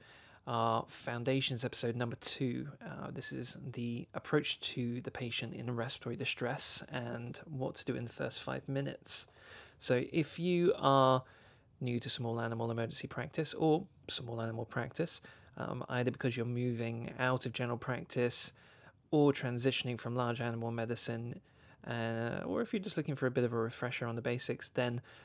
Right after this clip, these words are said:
this series is for you. Uh, if you are looking for a more in-depth discussion about respiratory disease, then I would suggest you listen to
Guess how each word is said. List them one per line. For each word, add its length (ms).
this 160
series 320
is 100
for 140
you. 220
Uh, 240
if 200
you 240
are 320
looking 340
for 140
a 40
more 220
in-depth 720
discussion 760
about 340
respiratory 480
disease, 720
then 300
I 140
would 140
suggest 640
you 140
listen 600
to 420